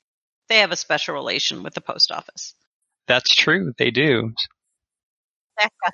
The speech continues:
Speaker 1: delivered.
Speaker 2: So yes, two items would have been delivered.
Speaker 1: Okay. What is that?
Speaker 2: One of which would have been a large envelope ar-, addressed directly to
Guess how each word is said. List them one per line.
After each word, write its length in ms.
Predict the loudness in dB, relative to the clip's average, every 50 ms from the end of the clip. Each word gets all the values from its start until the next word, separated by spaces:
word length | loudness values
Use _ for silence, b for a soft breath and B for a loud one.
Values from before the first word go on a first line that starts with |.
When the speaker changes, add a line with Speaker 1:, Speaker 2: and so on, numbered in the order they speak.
| -4 -6
Speaker 1:
delivered. 520 | -6 -6 -6 -6 -6 -6 -8 -8 -10 -12 _ _ _ _ _ _ _ _ _ _ _ _ _ _ _ _ _ _ _ -2
Speaker 2:
So 200 | 0 2 4 4
yes, 420 | 4 4 4 2 2 2 2 2 2 2 2
two 180 | 2 2 4
items 300 | 4 4 4 2 2 2
would 80 | 2 0
have 80 | 2 2
been 80 | 2
delivered. 380 | 2 2 2 2 2 0 -2 -2 _ _ _ _ -14
Speaker 1:
Okay. 140 | -8 -6 -6 -6 -6 _ _ _
What 200 | -6 -4 -2 -2
is 80 | -2 -2
that? 180 | -4 -6 -6 -6 _ _ _ _ _ _ _ _ _ _ _ _ _ _ _ _ _ _ _ -4
Speaker 2:
One 240 | -2 2 2 4 4
of 120 | 4 4
which 300 | 4 4 4 2 0 2
would 120 | 4 4 4
have 220 | 4 0 -2 -2
been 440 | 0 2 4 4 4 4 4 2 2 2
a 280 | 2 4 4 4 4
large 480 | 2 2 4 6 6 6 4 4 2 0 0
envelope 600 | 2 2 2 0 0 0 2 2 2 0 -2 -4
ar-, 140 | -6 -6 -4 -2 -2
addressed 380 | 0 2 2 2 2 2 2 0 0
directly 400 | 2 4 4 4 4 4 2 0 2 2
to 420 | 4 4 4 4 4 0 -2